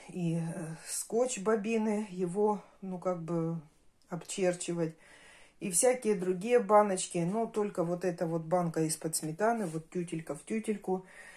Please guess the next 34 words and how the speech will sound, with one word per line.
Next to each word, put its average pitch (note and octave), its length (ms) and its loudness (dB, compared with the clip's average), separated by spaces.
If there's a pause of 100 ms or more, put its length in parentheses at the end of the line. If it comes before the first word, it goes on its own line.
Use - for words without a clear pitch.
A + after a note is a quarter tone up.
(360)
а, E3 260 -2
все, F3+ 320 2
м, F3 440 -4
получилось. E3 760 -2
А E3+ 100 0
то G#3 140 -4
получалось F3+ 640 2
так, E3+ 260 0
что, E3+ 420 -2
э, F3 260 -6
то F#3 180 2
не F3 160 0
хватает G#3+ 600 0
мне G#3 180 -2
кружочка F#3+ 580 -4
поместить, F3+ 640 -4
то D#3 100 -8
с-, - 120 -14 (120)
расстояние G3 760 -2
остается. F3+ 600 -4
То E3+ 160 -6
есть G3 240 -4
это F#3 200 -4
вот, F3+ 240 -4 (800)
э, D#3+ 140 -4
следующий E3+ 840 2
этап, G#3+ 460 4
э, F3 160 0
чтобы E3 360 -2
вымерять G#3+ 600 2 (120)
и G#3 160 -4
найти F#3 540 0 (100)
нужный E3 540 -2
диаметр. D3+ 580 -4